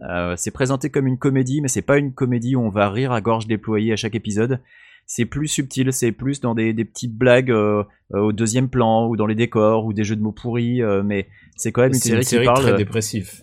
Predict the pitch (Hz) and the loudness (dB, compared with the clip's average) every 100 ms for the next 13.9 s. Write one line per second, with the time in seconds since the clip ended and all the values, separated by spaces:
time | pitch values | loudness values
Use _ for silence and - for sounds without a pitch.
0 | - 95 113 156 131 - 98 90 98 104 | -10 -2 2 4 4 2 -2 -4 -4 -6
1 | 123 - 101 92 92 95 95 87 - - | -6 -2 0 0 -4 -4 -4 -4 -8 -6
2 | 120 98 - 92 - 147 - _ _ _ | -4 -4 -4 -6 -4 -6 -8 _ _ _
3 | - 95 92 90 - 107 101 117 110 95 | -4 0 0 -2 -4 -2 0 0 0 -2
4 | - 117 - 104 104 107 98 113 107 90 | -6 -8 -4 -2 -2 -2 -2 -4 -4 -4
5 | - 104 95 98 87 95 95 98 90 87 | 0 0 0 -2 -4 -6 -8 -6 -4 -2
6 | 92 92 127 - 95 _ _ _ _ 101 | -2 -2 -4 -6 -10 _ _ _ _ -2
7 | 113 113 101 143 143 120 107 113 117 139 | 0 -2 4 4 6 4 2 0 0 2
8 | 131 104 98 95 98 98 107 - 98 123 | 2 4 2 0 -2 0 -2 -2 -4 -2
9 | 110 - 120 120 104 131 127 85 98 - | -2 -2 -2 0 0 0 -4 -4 -4 -4
10 | 101 104 147 151 190 117 160 - 104 127 | -4 -2 0 0 2 0 -2 -4 -4 -4
11 | - 95 87 117 _ _ 92 90 87 82 | -6 -4 -6 -8 _ _ -6 -4 -4 -4
12 | 98 127 131 113 107 107 104 117 - 98 | 0 -2 0 -2 0 0 0 -2 -6 -4
13 | 101 104 101 90 95 107 87 95 104 | -2 -2 -4 -6 -2 -2 0 -2 -6